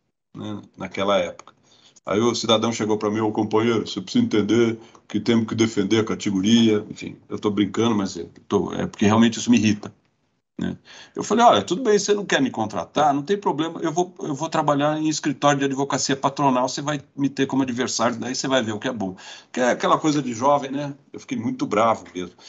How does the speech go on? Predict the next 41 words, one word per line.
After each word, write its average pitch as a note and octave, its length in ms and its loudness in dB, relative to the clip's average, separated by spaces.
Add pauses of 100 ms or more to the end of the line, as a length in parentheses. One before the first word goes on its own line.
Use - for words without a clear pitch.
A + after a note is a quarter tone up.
(180)
Houve E3 160 2
até F#3 200 -2
o G#3+ 100 -2
movimento C#3+ 640 -2
do, G#2+ 360 -2
de A2 140 -2
todos D3+ 320 -2
os C3 140 -6
estagiários B2 800 0
lá G#2+ 120 0
do G#2+ 80 -6
sindicato A2 560 -4
que A2 160 -2
eram A#2+ 260 0
aí G#2+ 200 -4
da F#2+ 100 -8
Sanfran, C3 500 -4 (380)
e F#2+ 280 -2
assinaram A2+ 460 2
um A2 40 0
abaixo-assinado A2 1000 -2
e G2 40 -12
tal, - 200 -8
mas B3+ 120 -4
não D4+ 100 2
deu D#4 160 2
certo, E3 240 2
não D#3+ 80 -8
teve B3+ 240 -4
jeito. - 500 -2 (240)
Depois C3+ 440 2
esse G#3 180 0
mesmo F3 380 2
senhor D3 340 -4
estava D#3 500 0
num B2 220 -4
evento, G2+ 640 -10
anos A#2+ 360 -2
depois, G#2+ 440 -4
já A#2 160 -2
no F#2+ 280 -8